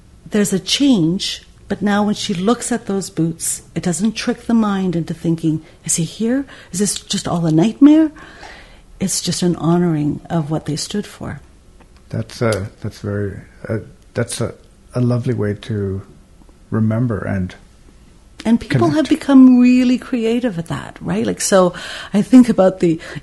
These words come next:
Speaker 1: industry that's emerging, like, people are making beautiful memorial quilts out of T-shirts that their loved ones wore,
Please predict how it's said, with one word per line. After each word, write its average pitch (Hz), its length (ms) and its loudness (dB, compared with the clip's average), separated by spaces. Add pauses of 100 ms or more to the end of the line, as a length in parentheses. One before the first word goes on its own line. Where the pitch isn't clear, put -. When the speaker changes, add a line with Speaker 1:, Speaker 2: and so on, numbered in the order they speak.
Speaker 1:
industry 240 600 8
that's 165 300 2
emerging, 180 640 4
like, 151 240 -2
people 175 320 -4
are 170 100 0
making 170 580 2 (340)
beautiful 185 400 0
memorial 165 560 4
quilts - 680 -2 (320)
out 170 180 2
of 160 320 0
T-shirts - 580 -2
that 147 180 -6
their 156 120 -2
loved 151 240 -4
ones 151 300 -4
wore, 170 380 -12